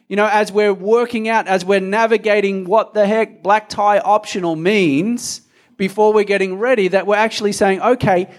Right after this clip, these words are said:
I'm going to wear a certain amount of things, but God, what do you want me to put on that actually defines me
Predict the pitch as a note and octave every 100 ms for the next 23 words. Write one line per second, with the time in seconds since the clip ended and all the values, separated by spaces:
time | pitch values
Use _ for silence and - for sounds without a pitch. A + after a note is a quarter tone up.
0 | _ F3 G3 F#3 A3+ C4 B3+ A3+ F#3+ D#3+
1 | F3+ A3+ B3+ C4 B3 F#3 F3+ - A3+ F#3+
2 | F#3 F3+ F3+ F3 E3+ E3 D3 D#3+ F#3+ -
3 | _ _ _ F#3+ G3 G#3+ A3 G#3+ F3 B3
4 | B3+ A#3+ A3 G#3 G3+ G3 F#3 - - -
5 | A#3 G#3 G#3+ G#3 C3+ B2+ D3 A3 A3+ _
6 | _ _ _ _ _ _ _ _ _ _
7 | _ F#3+ - G#3+ A3+ - G3 G3 F#3+ G3
8 | - A3 A3+ A#3+ A#3 - E3 C#3 C#3+ B3
9 | B3+